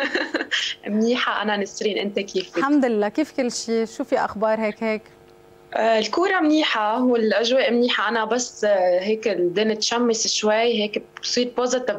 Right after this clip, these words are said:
Speaker 1: أكتر.
Speaker 2: طبعا.
Speaker 1: آه، إن شاء الله شوي هيك مع الربيع يلي جاي، مثل ما قلتي، كمان بيكون عنا أكتر أمل، آه، ونطلع من هالحالة على كل الأصعدة يلي نحن فيها، نسرين.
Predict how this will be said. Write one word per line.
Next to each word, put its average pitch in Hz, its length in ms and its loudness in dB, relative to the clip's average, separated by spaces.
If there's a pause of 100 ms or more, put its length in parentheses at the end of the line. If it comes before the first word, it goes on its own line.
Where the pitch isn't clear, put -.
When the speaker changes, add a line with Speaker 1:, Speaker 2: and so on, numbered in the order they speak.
(100)
Speaker 1:
أكتر. - 580 -2
Speaker 2:
طبعا. 190 320 -2 (100)
Speaker 1:
آه، 175 240 2
إن 180 200 -8
شاء 247 140 -2
الله 226 280 2
شوي 220 440 2
هيك 214 160 0
مع 185 220 0
الربيع 196 360 2
يلي 180 240 2
جاي، 208 260 0
مثل 208 240 -6
ما 190 160 -2
قلتي، 190 640 0 (200)
كمان 202 340 0
بيكون 185 280 -4
عنا 185 340 -2
أكتر - 240 -4 (180)
أمل، 185 320 -2 (580)
آه، 175 240 2
ونطلع 214 400 0
من 196 140 -2
هالحالة 196 840 2
على 175 200 -2
كل 254 120 0
الأصعدة 208 540 -2
يلي 180 200 0
نحن 190 280 -4
فيها، 190 280 -2
نسرين. 170 440 -6